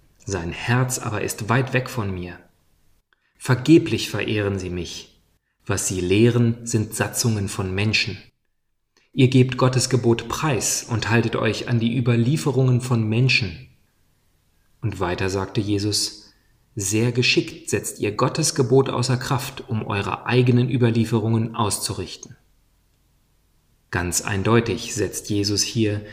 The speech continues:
die Satzungen oder Überlieferungen von Menschen Gottes Gebot gegenüber. Und wenn man nur diesen Teil betrachtet, kann man zu der Interpretation kommen, dass menschliche Traditionen generell schlecht und zu vermeiden sind,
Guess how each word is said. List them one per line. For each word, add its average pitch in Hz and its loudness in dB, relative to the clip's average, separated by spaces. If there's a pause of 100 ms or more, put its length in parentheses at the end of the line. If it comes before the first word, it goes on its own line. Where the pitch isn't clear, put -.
(180)
die 107 -2
Satzungen 110 0
oder 101 -2
Überlieferungen 101 0
von 95 -4
Menschen 101 -4 (520)
Gottes - -2
Gebot 98 2
gegenüber. 117 0 (1400)
Und 120 6 (120)
wenn 131 4
man 139 4
nur 175 6
diesen 185 -2
Teil 98 -4
betrachtet, - -8 (360)
kann 180 -2
man 131 4
zu 127 -2
der 120 2
Interpretation 110 -2
kommen, 110 -2 (200)
dass 127 0
menschliche 123 2
Traditionen 117 2
generell 107 0
schlecht - -4
und 117 -2
zu 117 -2
vermeiden 117 0
sind, 90 -6